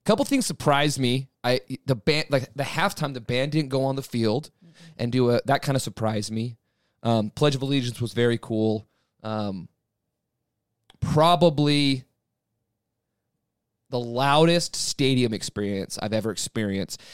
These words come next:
Speaker 1: Not necessarily, like, during play. It was loud. Don't get me wrong. It was very loud. But I don't feel like it was overwhelming, but that l-,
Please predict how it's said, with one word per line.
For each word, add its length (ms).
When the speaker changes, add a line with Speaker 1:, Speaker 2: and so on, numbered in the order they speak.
Speaker 1:
Not 260
necessarily, 680
like, 260
during 380
play. 440
It 80
was 200
loud. 480
Don't 160
get 80
me 100
wrong. 260
It 60
was 120
very 260
loud. 320
But 180
I 140
don't 180
feel 220
like 200
it 60
was 300
overwhelming, 840
but 260
that 240
l-, 160